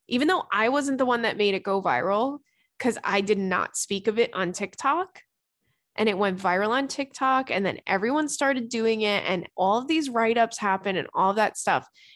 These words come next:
And a lot of the articles that were written do cite Secret Keepers Club as the source, um, because the girl who made the original vabbing video, I love her. Her name's Old Loser in Brooklyn on TikTok. I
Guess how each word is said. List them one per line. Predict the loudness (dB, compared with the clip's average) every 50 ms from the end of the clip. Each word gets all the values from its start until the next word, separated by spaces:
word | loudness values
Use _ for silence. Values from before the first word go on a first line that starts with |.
| _ -2
And | 0 0
a | 2 2
lot | 2 2 2 4 4 2
of | 0 0 0
the | 0 0 0 2
articles | 2 2 2 2 0 0 -2 -4 -2 0
that | 0 0
were | 0 0
written | 0 0 0 0 -4 -6
do | -6 -4 -4 -2 -2
cite | -2 -2 0 0 0 0 0 -4
Secret | -4 -4 -4 -4 -4 -8 -8
Keepers | -8 -10 -10 -10 -12 -10
Club | -8 -6 -6 -4 -4 -6 -6 -4
as | -2 -2 -2 -2 -4 -6 -6
the | -6 -4 -4 -4 -4 -6 -8 _ _ _ _ _ _ _
source, | -8 -4 -2 2 2 2 2 2 -2 -4 -4 -6 -8 -8 -10 -12 -14 _ _ _ _ _ _ _ _ _ -2
um, | 0 2 2 2 2 0 0 -2 -4 -6 -8 -12 _ _ _ _ _ _ -4
because | -4 -4 -2 0 2 4 4 2 0 0
the | 0 -2
girl | 0 0 2 2 4 4 4
who | 2 2 2
made | 2 2 2
the | 2 2
original | 2 0 0 0 0 -2 0 0
vabbing | 2 2 2 2 0 0 -2 -2 -2
video, | -2 0 2 2 2 4 4 4 4 4 2
I | 2 0 0
love | 0 2 2 0 0 0
her. | -2 -2 -2 0
Her | 0 0
name's | -2 -2 -2 -4 -2
Old | 0 0 0 0 0
Loser | -2 -2 -2 -2 -2 -2
in | -2 -2
Brooklyn | -4 -6 -6 -4 -4 -2 -2
on | -2 -4 -4
TikTok. | -8 -10 -10 -6 -4 -4 -4 -2 -2
I | -2